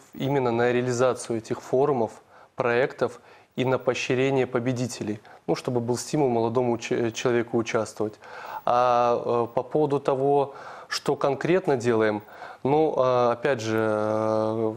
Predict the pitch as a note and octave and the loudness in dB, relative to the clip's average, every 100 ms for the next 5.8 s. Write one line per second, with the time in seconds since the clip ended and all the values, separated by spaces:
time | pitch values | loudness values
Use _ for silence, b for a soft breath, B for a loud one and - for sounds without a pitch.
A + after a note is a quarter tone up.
0 | - C3 B2 B2+ C#3+ C#3+ B2+ A#2+ A#2+ A#2 | -4 -2 -2 0 0 2 2 2 2 0
1 | A#2 A#2 A2+ B2 B2+ B2+ C3 D3+ D3 A#2+ | 0 0 2 2 0 2 2 2 0 -2
2 | B2+ C#3 B2+ B2 A2+ B B - B2+ B2 | 0 2 2 2 -2 B B -4 0 2
3 | C3 B2+ A#2+ - - - D#3+ C3+ - B2+ | 2 2 0 -6 -4 -2 -2 -2 0 2
4 | B2+ B2 C3 - B2 B2 A#2 A#2 A#2 B2+ | 2 2 0 -2 0 2 2 0 -2 -2
5 | C3+ A#2+ A#2 B2 D3+ - D3 - | 0 0 -2 0 0 0 -2 -2